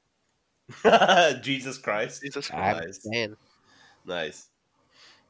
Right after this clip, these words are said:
Speaker 1: Yeah, I, uh, I, when, when they announced the Easter shit, they also announced, like, an Earth Day event later in April.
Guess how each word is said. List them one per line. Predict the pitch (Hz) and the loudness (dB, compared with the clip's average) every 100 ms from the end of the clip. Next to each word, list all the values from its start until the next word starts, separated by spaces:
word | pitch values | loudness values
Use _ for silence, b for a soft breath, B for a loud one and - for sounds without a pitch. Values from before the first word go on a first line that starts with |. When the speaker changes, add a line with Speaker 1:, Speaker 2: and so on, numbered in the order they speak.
| _ _ _ _ _ | _ _ _ _ _
Speaker 1:
Yeah, | - 127 | -2 0
I, | 120 135 | 2 2
uh, | 131 127 123 110 | 2 2 2 -2
I, | 117 127 120 | -2 -4 -6
when, | 120 127 | -6 -6
when | 127 131 | -4 -2
they | 175 | 0
announced | 139 151 - - | 2 0 -2 -10
the | 117 107 101 | -8 -6 -6
Easter | - 113 - 104 85 | -8 -10 -10 -8 -8
shit, | - 92 80 | -8 -10 -8
they | 87 87 | -6 -4
also | 85 92 98 | -4 -6 -8
announced, | 85 87 90 | -6 -6 -8
like, | 95 87 | -10 -10
an | |
Earth | 65 82 - | -10 -12 -10
Day | 92 92 | -8 -8
event | 87 95 69 | -6 -8 -8
later | 85 85 92 | -10 -8 -6
in | 90 | -4
April. | 110 113 127 135 | -6 -6 -12 -14